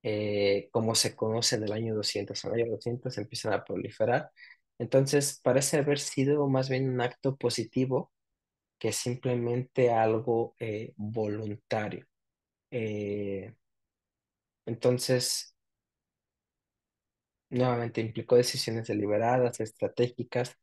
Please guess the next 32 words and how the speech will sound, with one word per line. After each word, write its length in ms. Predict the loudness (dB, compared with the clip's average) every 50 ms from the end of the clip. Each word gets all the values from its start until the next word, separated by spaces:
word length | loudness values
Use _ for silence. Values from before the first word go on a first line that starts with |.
| _ _ _ _ _ _ _ _ _
y 60 | -2
por 140 | 2 2 2 2
ejemplo, 300 | 2 -2 0 2 4 6
algo 200 | 6 4 4 2
que 120 | -2 -2
parece 320 | -2 -2 -4 -4 -6 -10
que 60 | -12 -12
es 120 | _ -6
un 60 | -4
acto 260 | -4 -2 -2 -4 -4
positivo 520 | -4 -6 -8 -8 -8 -6 -4 -2 0 0 0
es 200 | 0 -2 -6 -8
que, 320 | -6 -6 -6 -6 -8 -14 _ _ _ -20 -20 _ _ _ _ _ _ _ _
eh, 640 | -4 -2 0 2 2 2 2 2 0 0 -2 -4 -4 -4
la 160 | -2 -2 -2
inclusión 460 | -2 -2 -2 -2 -2 0 0 0 0
de 120 | 0 0
cuatro 260 | 0 0 0 2 4 4
evangelios 460 | 4 4 2 0 -2 -2 0 0 0
en 80 | 0
lugar 220 | 2 2 2 2 2
de 80 | 0 -2
solo 260 | -2 -2 -2 0 0
uno, 180 | 0 -2 -4 -4
la 100 | -4 -4
exclusión 520 | -4 -4 -6 -4 -4 -4 -4 -2 -2 -2
de 60 | -2 -2
muchos 320 | -2 -4 -6 -8 -2 0
otros 360 | 0 0 0 -2 -4 -2 -2 -2
de 100 | -2 -2
los 140 | -4 -4 -4
libros, 640 | -4 -4 -2 0 0 0 0 0 -4 -10 -12 _